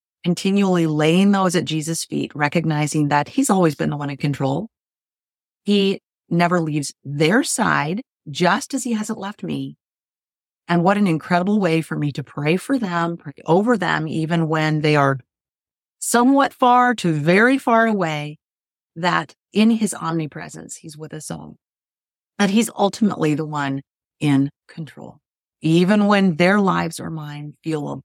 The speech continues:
topsy-turvy from one end of out of control to another, there he is,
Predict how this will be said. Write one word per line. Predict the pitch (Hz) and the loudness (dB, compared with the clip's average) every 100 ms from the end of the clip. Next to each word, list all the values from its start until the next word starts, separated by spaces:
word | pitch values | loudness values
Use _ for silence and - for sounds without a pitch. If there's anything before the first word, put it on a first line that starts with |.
| _ _ | _ _
topsy-turvy | - 156 - 185 185 170 175 175 - _ _ _ _ | -10 -8 -8 -8 -4 -2 -2 -2 -8 _ _ _ _
from | - 147 139 135 - _ _ _ | -2 0 0 -4 -10 _ _ _
one | 160 180 214 | -2 2 2
end | 220 220 220 | 2 2 2
of | 208 185 180 _ | 0 -2 -12 _
out | 185 202 | 0 0
of | - | -2
control | 208 175 196 196 185 | -6 -6 -2 -2 -2
to | 185 160 | -2 0
another, | 156 160 180 196 220 254 214 165 160 165 _ _ _ _ _ _ _ _ _ _ _ | 0 2 2 2 2 2 2 0 -2 -8 _ _ _ _ _ _ _ _ _ _ _
there | 170 160 | 0 0
he | 151 196 160 | 0 0 0
is, | 143 135 - | -2 -6 -12